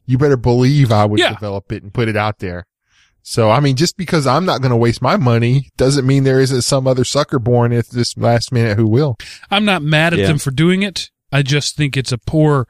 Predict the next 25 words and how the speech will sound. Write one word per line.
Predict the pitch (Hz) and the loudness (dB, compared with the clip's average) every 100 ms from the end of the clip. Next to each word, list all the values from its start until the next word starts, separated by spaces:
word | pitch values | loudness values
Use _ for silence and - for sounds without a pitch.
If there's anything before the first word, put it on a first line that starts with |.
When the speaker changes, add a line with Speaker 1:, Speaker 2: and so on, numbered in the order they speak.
| _ _ - | _ _ -6
Speaker 2:
long-term | 139 156 156 151 143 127 | 0 2 2 0 -2 0
play. | - 160 117 | 0 2 2
But | 139 160 147 | 0 -2 -2
as | 160 147 | -4 -2
we | 185 | 0
were | 170 147 | 0 0
just | 156 - | -2 -2
saying, | 202 175 123 120 - _ _ - | 0 0 -2 -6 -16 _ _ -18
the, | 135 139 131 127 123 | -6 -4 -2 -4 -6
the | 127 143 | -4 0
modern | 147 151 143 | 2 2 0
business | 127 147 131 127 | 0 0 0 -4
climate | - 131 123 - - | -2 0 0 -4 -6
doesn't | 131 135 117 | -2 0 0
look | 123 139 | -2 -2
at | 104 | -4
the | 101 | -6
long | 92 85 | -6 -8
term. | - 87 82 _ _ _ _ _ _ _ _ - | -12 -16 -18 _ _ _ _ _ _ _ _ -6
Speaker 3:
Nope. | 98 - _ _ _ _ - - _ _ _ _ _ _ _ _ _ _ _ | -6 -6 _ _ _ _ -20 -20 _ _ _ _ _ _ _ _ _ _ _
They | 117 | -2
see | 110 90 92 - | 0 0 0 0
Speaker 1:
Unfortunately. | 104 - | -2 0
Speaker 3:
two | 127 | 2
weeks. | 139 110 - - | 2 0 -6 -14